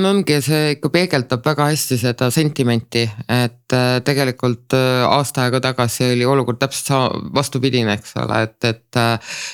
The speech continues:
et isegi siis, kui olid halvad tulemused, siis pigem võeti selle mõttega, et, aa, küll läheb paremaks ja osteti ikka üles, et, äh,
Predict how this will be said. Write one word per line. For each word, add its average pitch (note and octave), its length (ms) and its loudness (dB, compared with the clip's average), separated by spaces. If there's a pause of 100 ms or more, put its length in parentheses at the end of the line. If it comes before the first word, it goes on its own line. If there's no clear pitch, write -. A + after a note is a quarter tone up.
et B2 160 0
isegi C3 240 0
siis, C#3 240 0
kui B2+ 140 0
olid B2 160 0
halvad C3+ 320 0
tulemused, A#2 480 0
siis - 240 -2 (160)
pigem C3+ 320 2
võeti A#2+ 340 -2
selle A#2+ 380 0 (720)
mõttega, A#2 400 0
et, C3 100 -2
aa, F3 160 2
küll F#3 160 2
läheb E3 160 -2
paremaks A2 540 0
ja G#2 180 2
osteti C3+ 460 -2
ikka - 240 0
üles, G#2 400 -2
et, B2 240 -2 (160)
äh, B2 400 -2